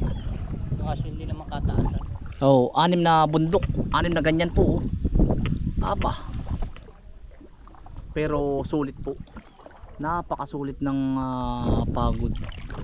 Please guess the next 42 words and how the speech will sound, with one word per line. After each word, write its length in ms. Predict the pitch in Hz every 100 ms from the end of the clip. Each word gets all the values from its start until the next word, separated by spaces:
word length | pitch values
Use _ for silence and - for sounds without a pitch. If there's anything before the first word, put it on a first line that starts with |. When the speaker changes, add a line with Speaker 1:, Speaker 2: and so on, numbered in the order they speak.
| - -
Speaker 2:
Anong 180 | - 196
halaman 320 | 202 202 196
ito, 120 | 190 180
sir, 180 | 185 175
yung 160 | 165
ganyan? 320 | 160 165 147
Yung 80 | 135
ganda, 220 | 143 147 -
oh. 80 | 180 - - - - - - - -
Speaker 1:
Talahi. 440 | 120 - 117 117 117 - -
Speaker 2:
Ah, 80 | 160
talahi 300 | 165 156 139
ba 140 | 139 170
yan? 180 | 202 143 - - - - - - - - - - - - - - - - - - - _ _ _ - _ - _ - - _ - - - -
Lumipad 320 | 170 214 196
na 120 | 190
yung 100 | 180
mga 100 | 170
welda 240 | 180 190 185
ka 80 | 220
na 100 | 208
po. 100 | 170 _ _ _ _ 131 135
Speaker 1:
Eh, 80 | 139
mamaya 400 | 151 147 160 160
siya 160 | 160 165
rin 140 | 170
dyan, 140 | 170 170
dyan. 160 | 170 180 190 180 165 160 160 160 - -
May 160 | 143
natira, 360 | 139 139 156 160
oh, 160 | 147 156
yun. 80 | 139 117
Bumalik 320 | 120 131 -
yung 140 | - 139
isa. 80 | -
Speaker 2:
Ay, 160 | 160
siya 160 | 143 170
nga, 240 | 185 165
ano. 160 | 147 147 - - - -
Ibig 240 | 190 202
Speaker 1:
May 40 | 208
Speaker 2:
sabihin, 240 | 202 202